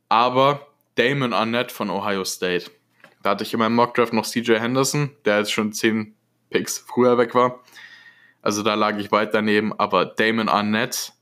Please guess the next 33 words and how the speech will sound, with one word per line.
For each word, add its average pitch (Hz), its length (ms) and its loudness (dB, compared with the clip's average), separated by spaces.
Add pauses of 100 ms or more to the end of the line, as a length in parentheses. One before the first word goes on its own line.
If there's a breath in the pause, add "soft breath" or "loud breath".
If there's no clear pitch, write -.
(140)
an 101 200 -8
neunzehn, 117 600 -2 (380)
ernsthaft? 127 680 -2 (1600 soft breath)
Für 123 140 -2
mich 123 180 0
ist 110 120 -2
das 101 140 -6
ein 104 80 -2
absoluter 92 480 0
Reach. 95 300 0
Ich 98 120 -6
hatte 117 240 0
den 110 180 -2
eher 104 540 2 (360)
Ende 131 640 2 (320)
Runde 113 360 2
zwei, 107 520 0 (920 soft breath)
Mitte 131 380 2
Runde 113 320 2
drei, 104 320 0
so 113 200 2
in 107 100 0
dem 107 200 2
Bereich. 104 400 0
Also, 101 200 -2
dass - 340 -4
der 110 260 2
an 117 120 0
neunzehn 127 520 0
weggeht, 113 400 0
ist - 160 -6
schon 101 200 -10
heftig. 95 480 -8